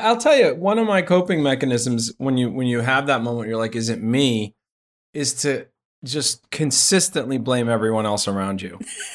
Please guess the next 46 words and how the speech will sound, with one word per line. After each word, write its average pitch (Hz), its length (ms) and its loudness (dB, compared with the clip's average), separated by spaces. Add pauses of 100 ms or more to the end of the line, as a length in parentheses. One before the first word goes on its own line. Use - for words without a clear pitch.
(100)
And, 127 380 -2
and 139 180 0 (140)
it, 135 140 -2 (200)
it, - 200 -8
it 147 160 -2
centers 190 680 2
you 120 140 0
somehow. 110 560 0 (480)
It's 147 220 -4
really 233 420 4
something. 151 720 2 (340)
Um, 135 600 0 (280)
yes, 196 400 4
I, 214 120 4
I 220 120 4
appreciate 254 600 4
you. 185 300 0
You, 185 340 -4
you 226 160 2
say 262 200 6
this 185 180 2
to 160 100 -2
me 131 100 0
every 117 200 -2
so 113 220 0
often. 107 320 -2
You're 113 140 -4
like, 127 260 -4 (600)
"You 185 100 0
know, 202 180 6
I'm 180 180 4
getting 185 280 0
more 208 200 4
and 202 80 4
more 190 200 6
like 160 280 4
you 156 100 6
every 143 160 4
day," 135 100 4
which 135 240 0
makes 262 200 2
me 330 100 4
sound 165 300 2
like, 143 260 -2
like 143 180 -4
a 135 240 -2